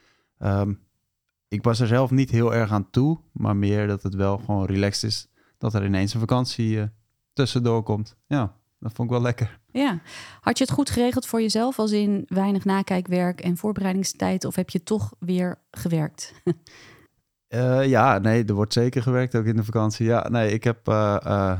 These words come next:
Speaker 1: een oefentoets gegeven vlak voor de vakantie. Dus ja, dan weet je dat je in de vakantie mag gaan, eh, gaan nakijken.
Speaker 2: Ja.
Speaker 1: Ja.
Speaker 2: En Rickert, is dit het lot van een startende docent, dat ze ook in vakanties hard aan het werk zijn?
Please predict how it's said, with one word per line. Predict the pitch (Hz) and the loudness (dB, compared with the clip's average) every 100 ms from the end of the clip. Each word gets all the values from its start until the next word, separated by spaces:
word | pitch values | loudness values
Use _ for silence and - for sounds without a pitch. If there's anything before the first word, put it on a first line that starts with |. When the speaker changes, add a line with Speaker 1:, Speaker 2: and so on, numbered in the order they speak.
| 104 - | -4 -4
Speaker 1:
een | 101 - | -2 0
oefentoets | 131 120 120 107 | 0 2 0 0
gegeven | 113 107 104 101 | -2 0 0 -2
vlak | 98 98 | -2 -4
voor | - 107 120 | 0 2 2
de | 135 | 0
vakantie. | 131 127 127 151 151 - | 0 0 0 -2 -4 -4
Dus | - 95 | -6 -2
ja, | 98 | 0
dan | 90 | 0
weet | 90 90 | 0 0
je | 101 | 0
dat | 92 | -2
je | 95 | 0
in | 95 | -2
de | |
vakantie | 92 82 101 - 101 | -2 -2 -2 -2 -2
mag | 110 | -2
gaan, | - 101 101 | -2 -2 -2
eh, | 104 107 _ _ | -4 -6 _ _
gaan | 104 95 | -2 0
nakijken. | 90 95 107 110 110 104 _ _ | 0 0 -2 -2 -2 -6 _ _
Speaker 2:
Ja. | 185 113 | -2 -2
Speaker 1:
Ja. | 107 104 _ _ _ _ _ _ _ _ | -2 -6 _ _ _ _ _ _ _ _
Speaker 2:
En | 175 180 180 | -2 0 0
Rickert, | 214 202 208 | 0 0 0
is | 196 | 0
dit | 208 202 | 0 0
het | 196 | 0
lot | 196 214 - | 0 0 -2
van | 180 | -2
een | 180 | 0
startende | - 190 - 180 | 0 -2 0 0
docent, | 180 175 - 190 254 - | 2 0 -2 -2 -2 -4
dat | - 175 | -4 -4
ze | - | -2
ook | 180 | -2
in | 185 | -2
vakanties | 175 175 175 175 170 | -4 -2 -2 -2 -2
hard | 170 175 | -2 -2
aan | 175 | -2
het | 165 | 0
werk | 170 170 | -2 -2
zijn? | - 196 | -4 -6